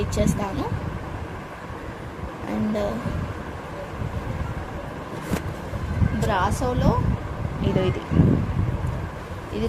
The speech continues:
కూడా అంతే, బ్లౌజ్ పర్పస్ యూజ్ చేసుకోవచ్చు, బాగుంటుంది. పింక్ కలర్ అనమాట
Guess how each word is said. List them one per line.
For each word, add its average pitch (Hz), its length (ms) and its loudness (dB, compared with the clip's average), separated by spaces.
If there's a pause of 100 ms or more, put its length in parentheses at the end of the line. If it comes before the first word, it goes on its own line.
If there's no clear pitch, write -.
కూడా 226 140 6 (100)
అంతే, 254 260 4 (400)
బ్లౌజ్ 220 340 4
పర్పస్ 226 420 2
యూజ్ 214 240 2
చేసుకోవచ్చు, 202 680 2 (220)
బాగుంటుంది. - 560 4 (100)
పింక్ - 240 2 (100)
కలర్ 190 280 0
అనమాట - 300 4